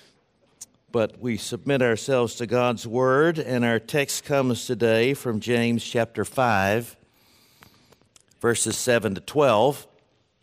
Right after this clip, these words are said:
We looked at James a couple of weeks ago, and, uh, uh, incredible book written by the brother of our Lord, and everything in James, you know, it can come across as,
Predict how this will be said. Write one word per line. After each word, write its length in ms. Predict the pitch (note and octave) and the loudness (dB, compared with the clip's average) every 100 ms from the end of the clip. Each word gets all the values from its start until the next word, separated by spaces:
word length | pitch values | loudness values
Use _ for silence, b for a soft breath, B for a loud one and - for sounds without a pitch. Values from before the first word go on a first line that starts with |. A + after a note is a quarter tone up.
| _ _ _ _ _ _ _ _ _ _ _ | _ _ _ _ _ _ _ _ _ _ _
We 120 | G#2 | -8
looked 220 | A2 A2+ A2 | -6 -6 -10
at 80 | |
James 460 | F2+ A2+ A2+ A2+ - | -6 -2 -2 -2 -4
a 20 | |
couple 280 | B2 A2+ G#2+ | -6 -6 -4
of 20 | |
weeks 240 | A2+ A2+ A2 | -4 -6 -8
ago, 520 | G2+ A2 B2+ E3 - b b b b b b b b b _ _ _ _ - | -2 2 2 0 -6 b b b b b b b b b _ _ _ _ -10
and, 380 | G2+ G2+ G2 G2 | -4 -2 -2 -4
uh, 460 | D2+ G2+ F#2+ F2+ E2+ - _ _ b b b b b b b b b b _ _ | -4 -2 0 -2 -6 -16 _ _ b b b b b b b b b b _ _
uh, 160 | F#2+ F#2 | -10 -8
incredible 600 | G#2+ G#2 - F3 B2+ A#2 | -8 -8 -2 0 2 0
book 340 | G2 D3+ A2 A#2+ | 2 2 2 -2
written 220 | A2 G#2+ | -4 -2
by 300 | G#2+ G#2 G2 b b b b b b b b _ _ _ _ | 0 0 -2 b b b b b b b b _ _ _ _
the 160 | G#2 F#2+ | -4 -2
brother 340 | F2 A#2 G#2+ | 0 0 2
of 80 | F#2+ | 2
our 180 | G#2 G#2 | 0 2
Lord, 440 | A2 A#2 C3+ C3 | 4 4 2 0
and 420 | - G#2+ G#2 G2+ - b b b b b b b b - | -4 -4 -2 -6 -12 b b b b b b b b -6
everything 400 | E3+ F#3 E3 D3 | -2 0 0 0
in 140 | B2+ | 0
James, 680 | G#2+ D3 B2+ B2 B2+ A2 - | 2 2 2 2 0 -4 -8
you 180 | A#2 B2+ | -10 -6
know, 120 | C3 | -4
it 160 | B2 - | -4 -6
can 140 | B2 | -12
come 200 | - F3+ | -4 -2
across 520 | D#3+ - C3 B2+ - | -2 0 2 2 0
as, 480 | B2+ A2+ G#2 - - | 0 0 0 -6 -10